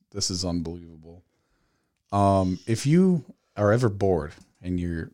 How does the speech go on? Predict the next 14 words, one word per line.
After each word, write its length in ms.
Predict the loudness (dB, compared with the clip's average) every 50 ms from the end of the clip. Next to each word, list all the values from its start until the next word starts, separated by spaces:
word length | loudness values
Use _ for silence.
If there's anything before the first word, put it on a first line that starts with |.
| -12
tired 280 | -6 -2 0 0 0 0
of 80 | -2
listening 420 | -2 -2 -2 -2 -4 -4 -2 -2 -4
to 60 | -4
this, 580 | -6 -8 -10 -12 -12 -12 -14 -14 -16 _ _ _ _ _ _ _ _ _ _ _ _ _ _ _ _ _ _ _ _ _ _ _ -2
go 220 | 2 2 4 4
to 80 | 4 4
Instagram 800 | 4 4 2 0 -2 -4 -6 -6 -6 -4 -4 -4 -4 -6 -8 -12 _ _ _ _ _ _ _
and 160 | -8 -6 -6 -4
find 300 | -2 0 0 0 0 0
Snoop 380 | -2 -2 -2 -2 -4 -4 -4
Dogg's 360 | -4 -2 -2 -2 -2 -4 -6 -8
Instagram 600 | -8 -8 -8 -8 -10 -12 -12 -10 -10 -10 -10 -10
page. 500 | -10 -10 -10 -10 -10 -12 -16 -20 -20